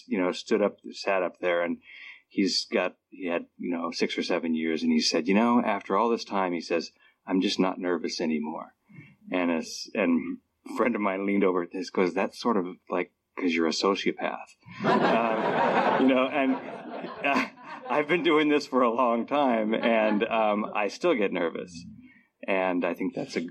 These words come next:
that's a good sign. Um, so let's see. The big book says, um, we share in a general way what we used to be like, what happened, and what we're like now. Everybody always says it's what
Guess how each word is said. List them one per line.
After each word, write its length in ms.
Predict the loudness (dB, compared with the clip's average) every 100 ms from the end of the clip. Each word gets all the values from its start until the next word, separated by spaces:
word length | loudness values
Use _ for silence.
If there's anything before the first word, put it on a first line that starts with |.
| -2
that's 200 | 0 0
a 60 |
good 260 | 0 0 0
sign. 400 | -2 -2 -4 -8 -14 -20 -20 -18 -16 -12 -12 -10 -8 -8 -10 -18
Um, 520 | -12 -8 -6 -6 -8 _ _ _ _ _ _ _ _ _ _ _ _ _ _ _ _ _ _ _
so 180 | 0 2
let's 240 | 2 0
see. 380 | 2 4 4 0 -2
The 80 | 2
big 200 | 2 4
book 200 | 2 0
says, 520 | 2 4 4 2 -4 -10 -12 -16 -20 -4
um, 460 | 0 2 0 -2 0
we 120 | 0
share 260 | 2 2 4
in 80 |
a 40 | 4
general 380 | 4 4 4 4
way 200 | 4 4
what 260 | 4 2
we 160 | 4 4
used 240 | 4 2
to 60 | 2
be 100 | 4
like, 300 | 4 2 0
what 100 | 0
happened, 340 | 2 2 0
and 80 | 0
what 200 | 2 0
we're 200 | 2 2
like 220 | 2 -2
now. 360 | -4 -4 -4 -12 _ _ _ 0
Everybody 360 | 2 2 4
always 280 | 4 2 0
says 240 | 0 0
it's 220 | 0 -6 -4
what 280 | 0 0